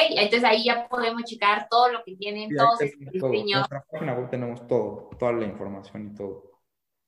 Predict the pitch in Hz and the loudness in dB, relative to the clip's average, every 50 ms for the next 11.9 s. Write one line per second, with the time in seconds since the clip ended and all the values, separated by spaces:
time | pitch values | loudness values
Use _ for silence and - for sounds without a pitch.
0 | _ _ - 277 294 311 294 294 240 190 190 185 214 220 220 220 220 226 240 254 | _ _ 0 0 2 2 4 4 4 4 4 0 0 0 2 2 4 4 4 2
1 | 254 262 254 - - 214 220 254 254 254 285 285 - 226 202 208 220 226 240 240 | 0 -2 -4 -8 -6 -2 2 2 2 2 2 0 0 0 0 0 0 0 0 2
2 | 247 254 - - - 214 214 214 233 233 233 226 214 214 214 220 - 220 196 180 | 2 2 2 2 2 0 0 0 0 0 2 2 2 0 -2 -4 -8 -10 -10 -8
3 | 185 196 196 - 214 214 202 185 185 196 208 214 208 196 190 190 196 196 208 214 | -6 -6 -6 -4 -4 -4 -4 -2 2 4 4 6 6 4 4 2 2 2 0 0
4 | - 175 - - 190 185 185 196 208 220 - - 190 185 185 185 190 202 196 190 | -4 -6 -2 2 2 4 4 4 2 0 -2 -6 -4 -4 -4 -2 -2 2 4 4
5 | 190 190 190 190 185 196 202 202 - 190 185 180 - 180 180 180 175 185 185 190 | 4 2 2 -2 -4 -4 -4 -4 -4 -4 -4 -4 -6 -6 -2 0 2 2 0 -2
6 | - _ _ _ _ _ _ - 233 233 233 220 226 240 240 233 233 240 247 247 | -4 _ _ _ _ _ _ 0 2 4 2 2 4 4 4 6 6 6 4 4
7 | 240 - 262 262 240 226 226 214 214 214 - 208 190 190 185 185 185 180 185 185 | 2 4 6 6 8 8 6 6 4 0 -4 -10 -10 -8 -6 -4 -4 -4 -4 -2
8 | 196 202 208 202 202 202 - 220 214 214 196 190 185 185 - 185 - 180 175 180 | -2 -2 -2 -2 -4 -4 -2 -2 -2 0 0 -2 -4 -4 -4 -6 -6 -4 -2 0
9 | 190 190 208 214 - - 185 180 180 175 180 180 180 190 202 - 208 196 190 190 | 2 2 2 0 0 -2 -2 -2 0 0 2 2 2 2 0 0 -2 -2 -2 -2
10 | 190 - 196 190 196 196 - - 202 202 202 208 208 208 220 220 220 190 185 175 | 0 2 4 4 4 4 2 -4 -4 -2 0 0 0 0 -2 -4 -4 -6 -4 -2
11 | 175 175 180 185 190 190 196 - 190 170 170 - 180 175 180 180 180 | 2 4 4 4 2 0 -4 -4 -6 -6 -2 2 4 4 4 4 2